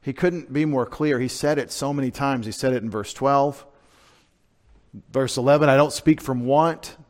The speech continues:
'cause I'm content in my circumstances." He even has to say, "Nevertheless," in verse fourteen, "You did well to support me. You're doing the right thing, even though I can go without or go with." "Not that I'm seeking after the gift, but I'm seeking after the fruit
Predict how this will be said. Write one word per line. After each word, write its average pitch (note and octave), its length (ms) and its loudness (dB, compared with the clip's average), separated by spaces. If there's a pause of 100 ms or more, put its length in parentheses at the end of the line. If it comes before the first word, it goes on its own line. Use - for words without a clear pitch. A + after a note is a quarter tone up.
(140)
'cause A2+ 140 -6
I'm A2+ 100 -6
content B2 380 -6
in B2 40 -12
my A#2 100 -4
circumstances." C#3 880 -6 (460)
He D3 80 4
even D3 160 2
has D3 220 2
to C#3+ 60 -4
say, C#3+ 260 2
"Nevertheless," C3+ 680 2
in C3 80 -4
verse B2 160 -2
fourteen, C3 420 -4
"You B2+ 120 0
did B2+ 180 0
well B2 320 0
to B2+ 100 -10
support A#2 400 -8
me. A#2 300 -8
You're A#2 100 -6
doing B2 300 -4
the A#2 80 -2
right A#2 260 -2
thing, B2 180 -4
even A#2+ 200 0
though A#2+ 240 -2 (260)
I A#2+ 220 0
can A2+ 320 -8 (180)
go C3 140 0
without B2 400 0
or B2 40 0
go A#2 160 -2
with." A#2+ 460 -4 (880)
"Not B2 220 0
that C#3+ 100 0
I'm C3+ 140 0
seeking A#2+ 320 -4
after A2+ 200 -6
the G#2+ 80 -6
gift, G2+ 520 -8
but A2 120 -4
I'm A2 120 -4
seeking A#2 400 -6
after A#2 320 -6
the G#2 80 -10
fruit - 540 -6